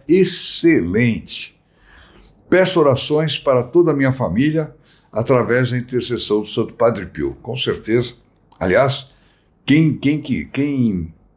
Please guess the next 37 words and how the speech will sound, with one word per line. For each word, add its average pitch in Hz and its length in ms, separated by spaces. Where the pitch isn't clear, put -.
eh, 95 340
ainda 120 320
não 117 160
baixou 113 500
o 101 40
aplicativo 113 920
Linha 120 220
Direta 104 340
com - 80
o - 20
Padre 95 240
Pio, 120 200
também 127 460
baixem, 110 440
porque, - 260
olha, 110 320
é 82 100
outra 147 460
coisa 135 400
que - 60
foi 147 120
um 135 100
grande 127 340
avanço. - 520
Tanto 170 220
o - 20
aplicativo 120 600
quanto 127 540
o 95 140
WhatsApp 127 480
tem 139 160
sido 135 320
ocasião 131 420
de 117 140
muita 143 560
gente 131 380
poder 117 480